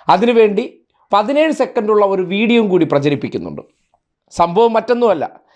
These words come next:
യൂത്ത് കോൺഗ്രസ് നേതാവ് കൂടിയായിട്ടുള്ള ശബരിനാഥൻ്റെ പത്നിയാണല്ലോ ദിവ്യ എസ് അയ്യർ. ഇവരുടെ കാഴ്ചപ്പാടിൽ ഐ എ എസ് ഉദ്യോഗസ്ഥയോ സമൂഹത്തിലെ ഒരു സ്ത്രീയോ അല്ല. അവർ മുഖ്യമന്ത്രിയുടെ പ്രൈവറ്റ് സെക്രട്ടറി ആയിരുന്ന കെ കെ രാഗേഷ് ഔദ്യോഗിക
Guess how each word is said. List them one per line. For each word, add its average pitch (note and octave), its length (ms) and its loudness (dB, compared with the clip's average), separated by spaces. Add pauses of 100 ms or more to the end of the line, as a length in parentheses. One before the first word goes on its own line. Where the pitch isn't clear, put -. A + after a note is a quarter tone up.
(880)
യൂത്ത് A#3 300 2
കോൺഗ്രസ് C4+ 400 0
നേതാവ് B3+ 400 2
കൂടിയായിട്ടുള്ള G#3+ 600 0 (680)
ശബരിനാഥൻ്റെ B3+ 880 0 (360)
പത്നിയാണല്ലോ A#3 720 0 (340)
ദിവ്യ A3+ 280 2 (160)
എസ് A#3+ 220 -4
അയ്യർ. G3+ 240 -2 (320)
ഇവരുടെ A3 320 2
കാഴ്ചപ്പാടിൽ D#3 540 -2 (300)
ഐ G#3 40 -2 (120)
എ A#3+ 80 4
എസ് A#3+ 160 -6
ഉദ്യോഗസ്ഥയോ A3 540 0 (340)
സമൂഹത്തിലെ A3 520 2
ഒരു G3 120 -2
സ്ത്രീയോ F#3+ 380 -2
അല്ല. D#2 100 -10 (520)
അവർ A3+ 160 2 (380)
മുഖ്യമന്ത്രിയുടെ C4+ 600 2
പ്രൈവറ്റ് A#3 380 0
സെക്രട്ടറി B3+ 380 -2
ആയിരുന്ന A3+ 220 -2 (100)
കെ G3+ 80 0 (120)
കെ B3+ 160 0
രാഗേഷ് D3 320 -4 (440)
ഔദ്യോഗിക C#4 400 0